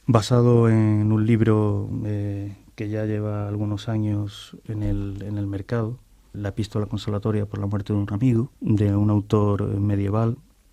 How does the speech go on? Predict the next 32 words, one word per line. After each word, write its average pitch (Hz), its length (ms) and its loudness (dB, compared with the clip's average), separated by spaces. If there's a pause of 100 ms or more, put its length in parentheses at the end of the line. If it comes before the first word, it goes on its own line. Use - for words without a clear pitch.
(180)
que 95 120 -6
se - 100 -10
llama 104 220 0
Vicente 101 360 -2
de 101 100 0
Bové. 104 280 0 (1000)
Y 110 120 2
concretamente, 117 960 4
pues, 104 500 -2
eh, 101 580 0 (300)
queremos 113 380 2
hacer 117 240 0
este 113 180 -4
ejer-, 110 280 -6
este 113 280 -2
ejercicio 117 640 0
un 117 120 0
poco 117 200 0
para 113 200 2
preparar 110 580 -2
el, 120 440 -8
el 110 120 -6
formato 107 420 -2
que 107 100 -2
llevará 104 260 -2
en 107 80 -2
el 104 100 -2
examen 110 340 -4
el 110 80 -4
comentario 101 460 -2
de 98 60 -4
texto. - 320 -4